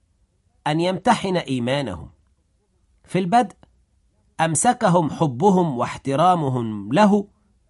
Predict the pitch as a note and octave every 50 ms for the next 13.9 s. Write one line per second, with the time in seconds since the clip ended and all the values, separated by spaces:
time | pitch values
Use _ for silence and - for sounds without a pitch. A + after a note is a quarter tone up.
0 | _ - B2+ D#3 A3 A3+ G#3 - D3+ C#3+ B2+ A#2 - C3 A#2+ A2+ G#2 G2 D3+ C3+
1 | G2 F2 E2 - _ _ _ _ _ _ _ _ _ _ _ _ _ _ _ _
2 | _ _ - B2+ D#3+ - G3 A3+ A#3 A3+ G3+ F#3 G3 F#3+ F3+ F#3+ A3 B3 C4 A#3+
3 | G3 F3+ E3 - F3 D#3+ C#3 C#3+ D3+ D#3 F3 G3+ F#3 D3 C3+ D3+ E3+ F3+ D#3 C#3
4 | B2 A#2 A2+ A2+ A2 - C3 B2 A#2+ A#2+ D#3+ E3 D3+ C#3+ - - C3+ C3 B2+ -
5 | F#3+ A3 G#3 - - C#3 B2 A2+ A2 C#3+ E3+ E3 C#3 A#2 G#2 - - G2 F2 -
6 | C3 A#2 F#2+ D#2 D2+ - - _ _ _ _ _ _ _ _ _ _ _ _ _
7 | _ _ _ _ _ _ - - B2+ C3+ B2+ - C#3+ C3 B2 B2+ D#3+ D3+ D#3+ D3+
8 | D3+ D3+ - D#3 D3+ C#3+ - - - - - F3+ E3 D3+ C#3+ C3 - - G#3 G#3
9 | F#3+ E3 D3+ D3+ E3+ F3 E3+ C#3+ C3+ C#3 C#3 C3+ D3+ F#3 F3+ E3 D3 C3 B2 B2
10 | C3 C#3 C#3+ D3+ D#3 E3 D#3 - G#3 A3 G#3+ - F3+ F#3 F3+ D#3+ _ _ _ _
11 | _ _ _ _ _ _ _ _ _ _ _ - C#3+ F3 G#3+ A3+ A3 F#3+ E3 -
12 | A3+ G#3+ F#3+ F3 D#3+ D#3+ D3+ C3+ - - F#3+ G#3 G#3 F3 D#3 C3+ B2+ - C3+ C3+
13 | B2 A#2+ B2 C#3+ D3 C#3+ - - A2 G#2 F#2 A2+ C3+ C#3 A2+ F#2 D#2+